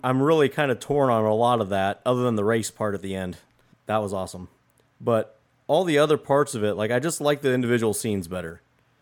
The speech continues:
I liked those scenes that, I guess they weren't even in the Snyder Cut, that part.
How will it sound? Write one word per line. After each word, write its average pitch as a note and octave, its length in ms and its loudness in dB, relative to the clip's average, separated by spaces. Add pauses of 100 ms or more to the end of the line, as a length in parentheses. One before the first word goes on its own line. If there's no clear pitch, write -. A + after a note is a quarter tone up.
(380)
I C3 100 -2
liked C3 320 0
those B2+ 220 -2
scenes A2+ 280 -4
that, G#2+ 260 -4
I G#2+ 80 -4
guess G#2+ 140 -2
they A#2 100 -2
weren't A2 180 0
even G#2+ 180 -2
in A2 100 0
the F#2+ 60 -4
Snyder F#2+ 520 -6
Cut, F#2 260 -4
that F#2+ 180 -6
part. G2 320 -4